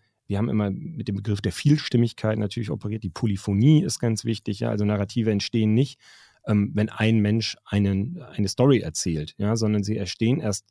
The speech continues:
durch das Aufgreifen, Weitererzählen, Mitdenken daran und durch diese kreative Nutzung von Sprache und die, die, ja,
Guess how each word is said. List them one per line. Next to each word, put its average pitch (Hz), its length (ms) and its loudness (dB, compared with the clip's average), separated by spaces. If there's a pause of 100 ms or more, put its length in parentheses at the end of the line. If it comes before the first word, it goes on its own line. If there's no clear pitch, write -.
durch 107 200 0
das - 160 -4
Aufgreifen, 95 720 -4
Weitererzählen, 92 800 -4 (340)
Mitdenken 87 640 0
daran 82 420 -6
und 95 320 -4
durch 107 240 -2
diese 95 320 -2 (360)
kreative 110 680 2
Nutzung 110 460 2
von 80 200 -6
Sprache - 400 -10
und 82 260 -6
die, 85 220 -2
die, 80 560 -8 (180)
ja, 82 220 -6